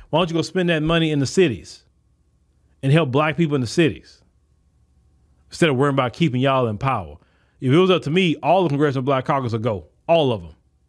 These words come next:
and you start over from scratch. And all the people in the, in that new Congressional Black Caucus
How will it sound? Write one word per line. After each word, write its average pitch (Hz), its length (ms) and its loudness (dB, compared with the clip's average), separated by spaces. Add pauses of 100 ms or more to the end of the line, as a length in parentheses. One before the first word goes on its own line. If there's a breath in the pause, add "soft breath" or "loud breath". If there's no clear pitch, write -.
(720)
and 151 80 2
you 143 80 4
start 151 240 2
over 151 100 2
from 143 100 -4
scratch. - 500 -6 (1800)
And 127 220 0
all 156 320 2
the 131 60 -4
people 170 320 0
in 160 140 0
the, 139 100 -4
in 139 180 0
that 147 180 0
new 147 240 2
Congressional 180 480 0
Black 180 300 0
Caucus 202 480 -2